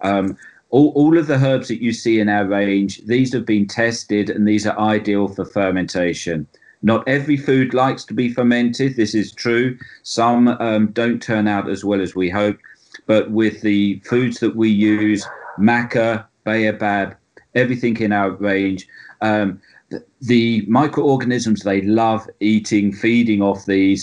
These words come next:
and then converting them into very different nutrients. And that's where it becomes very interesting on a scientific, um, level of what happens to these foods when they are fermented. And, um,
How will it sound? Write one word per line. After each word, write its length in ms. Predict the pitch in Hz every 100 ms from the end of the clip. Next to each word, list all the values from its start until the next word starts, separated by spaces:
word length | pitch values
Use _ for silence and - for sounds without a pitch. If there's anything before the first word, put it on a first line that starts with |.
| -
and 160 | 107 101
then 400 | 101 101 98 98
converting 720 | - 98 98 110 110 113 107
them 180 | 101 98 98
into 580 | 104 98 98 98 92 87 - - _
very 320 | 104 104 101
different 440 | 92 98 95 95 90
nutrients. 540 | 95 92 - 87 80
And 160 | 95 104
that's 320 | 135 135 -
where 480 | 117 107 104 101 - _ _ - - - -
it 120 | 123
becomes 520 | 131 123 139 139 127 -
very 420 | - 139 160 170
interesting 720 | 151 143 135 131 - 123 113 113
on 240 | 120 117
a 360 | 113 113 113 113
scientific, 1080 | - 127 113 110 - 170 170 110 - - - 110
um, 260 | 104 98
level 500 | 104 107 92 87 78 - - - -
of 200 | 107 113
what 220 | 123 120
happens 600 | 131 151 175 151 120 -
to 280 | - 131 120
these 260 | 110 104
foods 400 | - 104 98 95
when 200 | 107 104
they 140 | 101 101
are 200 | 104 98
fermented. 800 | - 95 101 101 98 82 76 - _ _ - - -
And, 260 | - 107 107
um, 360 | 107 104 -